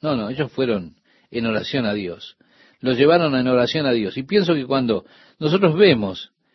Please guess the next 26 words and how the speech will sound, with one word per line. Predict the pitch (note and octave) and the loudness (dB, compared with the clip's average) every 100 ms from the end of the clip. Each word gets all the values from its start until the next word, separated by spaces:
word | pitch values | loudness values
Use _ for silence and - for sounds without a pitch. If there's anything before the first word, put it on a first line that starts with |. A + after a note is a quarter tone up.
| _ - | _ -8
en | A#2+ C3+ | -4 -4
este | - B2+ | -4 -6
mundo | D3 C3+ | -4 -2
las | A2+ - | -2 -2
injusticias | A#2 - G#2 - - A2 | -6 -8 -10 -10 -10 -10
que | - G#2 | -10 -10
hay, | G2+ F#2 _ _ _ _ _ _ _ _ _ _ _ _ _ _ _ _ _ | -10 -12 _ _ _ _ _ _ _ _ _ _ _ _ _ _ _ _ _
nosotros | F#3 D#3+ F3+ D#3 | -2 0 2 0
podemos | - D3 C#3+ A#2 | 2 2 2 2
de | C3 | 0
hecho | D3 | 0
hacer | A#2+ A#2+ | 0 0
mucho, | C3 A3 C#3+ F3 A#3+ - _ _ _ _ _ _ _ _ _ _ _ _ _ _ _ _ _ _ - | 0 0 0 0 -2 -6 _ _ _ _ _ _ _ _ _ _ _ _ _ _ _ _ _ _ -6
llevando | A2 B2 A#2+ G2 | 0 2 0 -2
pancartas, | A2 A2+ F#3+ F#3 E3 D3 C#3 - _ _ | -4 0 4 4 2 0 -2 -8 _ _
protestando, | A2+ G2+ G#2+ - D#3+ C#3 A#2 A2 | -10 -10 -12 0 2 2 -2 -6
pero | B2+ A2+ | -4 -2
podemos | C3 F#3 D#3+ | 0 0 -2
hacer | B2 C#3 D#3 | -2 0 0
mucho | G#3+ G#3 E3+ | 2 2 4
más | F#3+ E3 D3+ - - _ _ _ _ _ _ _ | 4 2 0 -6 -18 _ _ _ _ _ _ _
a | C3+ A2+ | -4 -2
través | B2+ D#3 C#3+ | 0 2 2
de | |
la | A#2+ | 0
oración, | G#2+ G#2 - C3+ G2+ E2+ E2 | 0 -2 -4 -4 -4 -6 -18